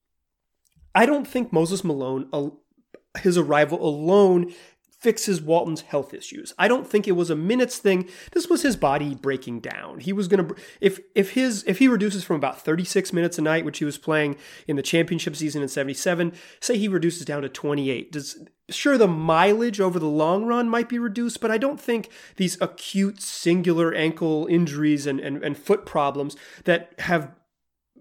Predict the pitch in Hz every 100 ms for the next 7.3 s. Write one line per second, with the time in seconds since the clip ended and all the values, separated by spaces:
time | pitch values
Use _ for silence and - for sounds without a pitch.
0 | _ - 185 151 147 - 180 180 - 170
1 | 214 277 - 247 247 240 320 269 151 139
2 | 151 151 170 160 185 214 220 196 190 208
3 | 202 214 202 175 - - 196 - 220 202
4 | 180 156 120 143 139 - - - - -
5 | - 233 254 269 233 208 214 285 311 311
6 | 254 170 170 156 190 - 190 151 139 151
7 | 170 190 180